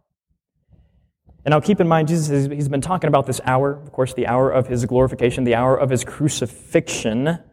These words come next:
So as a result of going to the cross, God the Father is glorified, the Son is glorified. Their glorification also means the destruction of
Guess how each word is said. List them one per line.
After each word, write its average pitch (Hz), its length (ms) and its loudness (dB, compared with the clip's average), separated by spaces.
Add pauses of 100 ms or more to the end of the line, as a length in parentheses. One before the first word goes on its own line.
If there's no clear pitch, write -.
(720)
So 180 160 -2
as 190 160 2
a 185 40 2
result 185 300 4
of 220 80 0
going 220 200 0
to 220 60 4
the - 60 -6
cross, 175 640 -4 (1300)
God 175 180 2
the 214 80 -2
Father 202 240 2
is 196 100 0
glorified, 175 460 2
the 175 60 -4
Son 190 200 -2
is 190 120 -4
glorified. 165 720 -2 (580)
Their 190 280 2
glorification 214 840 0
also 196 540 -2
means 190 380 -4
the 175 180 -4
destruction 165 1300 -6 (640)
of 151 420 2